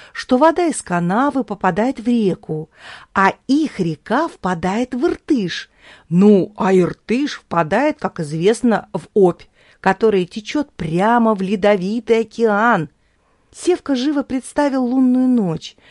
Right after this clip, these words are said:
черную воду в трещине среди зеленоватых льдов, а в воде свой маленький парусник. На льдине лежат глупые тюлени,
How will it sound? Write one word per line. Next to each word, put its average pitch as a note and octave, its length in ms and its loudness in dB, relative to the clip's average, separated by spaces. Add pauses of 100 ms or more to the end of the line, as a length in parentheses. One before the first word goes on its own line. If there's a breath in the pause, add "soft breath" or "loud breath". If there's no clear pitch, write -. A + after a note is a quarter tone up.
(160 soft breath)
черную F3+ 500 0
воду F3+ 500 -2
в - 100 -10
трещине G#3 640 -4
среди F#3 400 -10
зеленоватых F#3 800 -4
льдов, F#3+ 500 -2 (460 loud breath)
а C4+ 160 4
в A#3 140 -2
воде D4+ 400 2
свой D4+ 260 -4
маленький D4+ 520 0
парусник. B3 760 -2 (480)
На G#3+ 220 6
льдине C#4+ 420 2
лежат A3 420 2
глупые G3+ 500 -2
тюлени, A3+ 640 0